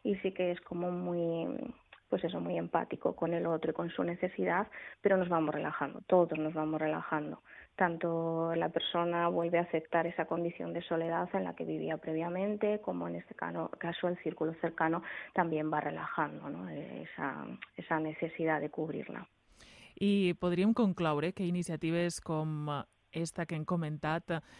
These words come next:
Speaker 2: o que ens serveix d'excusa per aprofundir en, en la soledat o en la necessitat de comunicació, mm, eh, s'hauria de generalitzar, hauria de ser més... Eh,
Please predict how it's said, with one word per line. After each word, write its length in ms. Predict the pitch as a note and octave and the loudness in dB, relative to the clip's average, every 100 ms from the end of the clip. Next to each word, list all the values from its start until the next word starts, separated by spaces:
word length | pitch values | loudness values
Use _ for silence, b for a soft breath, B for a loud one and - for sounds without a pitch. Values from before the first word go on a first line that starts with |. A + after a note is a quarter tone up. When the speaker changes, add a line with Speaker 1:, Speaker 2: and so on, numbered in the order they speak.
| B - | B -4
Speaker 2:
o 100 | E3+ | 0
que 120 | F3 | 0
ens 160 | E3+ | 0
serveix 460 | F#3+ F3 E3+ G3 F#3 | 2 2 4 2 0
d'excusa 680 | F3 E3 D#3+ - G#3 F#3+ F3+ | -2 0 -2 0 2 2 0
per 140 | E3+ E3 | 0 -2
aprofundir 680 | E3 F3 F3 F3 F3 F3+ F3+ B B B | -2 -2 0 2 4 2 0 B B B
en, 380 | F3 F3+ F3 F3 - | -2 0 2 0 2
en 180 | F3 E3+ | 2 2
la 200 | E3 D#3+ | 2 0
soledat 640 | - F3+ D#3+ D#3+ F3 F#3 E3 | 0 0 2 2 2 4 4
o 140 | E3 | 2
en 220 | D#3+ E3 | 2 2
la 120 | D#3+ | 2
necessitat 800 | E3 E3 F3 F3 E3+ G#3 F#3+ D#3+ D3+ | 2 0 0 -2 0 2 2 -2 0
de 180 | F3 - | 0 4
comunicació, 1040 | F3+ E3+ E3 D#3+ E3 D#3+ - F3 F3+ F3 B B B B | 4 6 4 2 0 0 2 4 4 2 B B B B
mm, 640 | F#3 F#3 F3+ F3 E3+ E3 - - - - | 2 4 6 4 4 2 -2 -10 -20 -12
eh, 320 | - - - G#3+ | -8 -6 -8 -4
s'hauria 420 | - F3 F3+ G3+ | 6 8 12 12
de 320 | G3+ F#3 F3 E3+ | 12 10 10 12
generalitzar, 920 | A3 F#3 E3 D#3+ D#3+ E3+ D3+ G3+ A#3 - | 12 12 8 6 4 2 2 2 -4 -6
hauria 340 | E3 D#3+ E3 | -2 0 2
de 100 | E3+ | 2
ser 600 | - F3 E3+ E3+ E3 - | 0 2 2 2 2 0
més... 460 | E3 E3+ E3 E3 - | 2 2 2 0 0
Eh, 260 | E3 D#3+ | 0 0